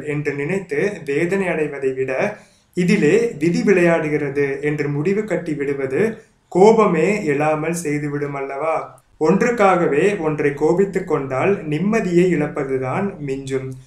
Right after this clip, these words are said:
ஆகவே எந்த கட்டத்திலும் எந்த சூழலிலும் கோபமே வரக்கூடாது. ஆறுவது சினம் என்றார் ஔவையார். "எரிகிறதை பிடுங்கினால் கொதிக்கிறது அடங்கி போகும் என்பது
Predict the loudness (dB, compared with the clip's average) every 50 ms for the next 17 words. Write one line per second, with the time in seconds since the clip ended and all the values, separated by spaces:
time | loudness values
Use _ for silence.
0 | _ _ _ _ -2 2 4 4 4 4 2 2 2 2 2 2 0 0 0 0
1 | 0 0 0 0 0 0 0 0 0 0 -2 -2 -2 -2 -4 -2 -2 -2 -2 -4
2 | -4 -8 _ -2 0 0 2 2 0 0 0 2 4 6 8 8 8 6 4 2
3 | 0 0 -2 -2 -2 -4 -6 -6 -6 0 2 4 6 6 6 4 2 2 2 0
4 | 0 -2 -2 -2 -4 -4 -4 -4 -4 -4 -2 -2 -2 -4 -4 -4 -4 -4 -4 -6
5 | -12 -20 _ _ _ _ -4 0 2 4 4 4 4 4 4 4 4 4 2 2
6 | -2 -2 -2 -4 -4 -6 -8 -12 -12 -8 -4 -4 -4 -2 -2 -2 0 0 0 -2
7 | -2 -4 -6 -6 -4 0 0 0 2 0 0 -4 -6 -10 -16 -20 _ _ 2 4
8 | 4 4 4 2 2 2 2 2 2 2 0 -2 0 2 2 2 2 2 0 0
9 | -2 0 0 0 0 0 0 -2 -4 -4 -4 -2 -2 -2 -2 -2 0 2 2 4
10 | 4 2 2 2 2 2 0 2 0 2 2 2 2 0 0 -2 -2 2 2 2
11 | 2 2 0 -2 -2 -4 -4 -4 -4 -2 -2